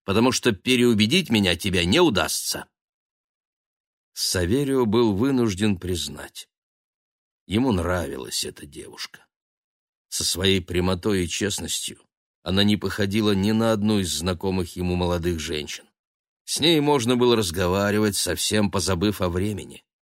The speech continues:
Он не знал, что и думать. Когда она рассказывала, о какой жизни мечтает, то начинала светиться изнутри, как будто в её сердце что-то зажигалось.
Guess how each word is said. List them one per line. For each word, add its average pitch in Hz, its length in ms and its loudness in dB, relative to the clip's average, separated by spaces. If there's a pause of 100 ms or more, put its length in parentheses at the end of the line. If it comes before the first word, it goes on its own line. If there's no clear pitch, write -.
(320)
Он 87 220 0
не 90 100 2
знал, 95 460 0
что - 280 -4
и 107 100 0
думать. 104 500 -4 (540)
Когда 85 340 -2
она 98 160 2
рассказывала, 98 800 -2
о - 160 -6
какой 101 320 -2
жизни 92 480 -2
мечтает, 90 720 -6 (360)
то 110 100 0
начинала 120 540 4
светиться 117 640 0
изнутри, 110 840 -2 (400)
как 101 220 -2
будто 120 400 2
в 90 60 -2
её 110 360 2
сердце 131 680 -2
что-то 131 500 -4
зажигалось. 110 1080 -4